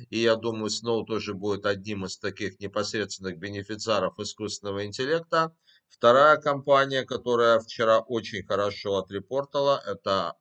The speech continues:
S P L K, а, которая плюс двенадцать процентов, а, торгуется после отчёта. А, вот, поэтому,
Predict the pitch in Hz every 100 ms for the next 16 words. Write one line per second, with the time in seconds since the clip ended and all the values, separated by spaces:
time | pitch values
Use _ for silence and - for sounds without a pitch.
0 | - 117 110 - 120 107 101 92 - 107
1 | 131 180 _ _ - - - 117 123 143
2 | 139 139 135 131 127 135 135 104 123 131
3 | 127 120 131 - 127 127 - 131 123 123
4 | 120 - 104 120 117 120 120 113 120 117
5 | - 117 117 113 - 113 113 117 - 120
6 | 113 113 107 - _ _ _ - - _
7 | - - 117 113 123 110 107 - 139 214
8 | 220 220 214 208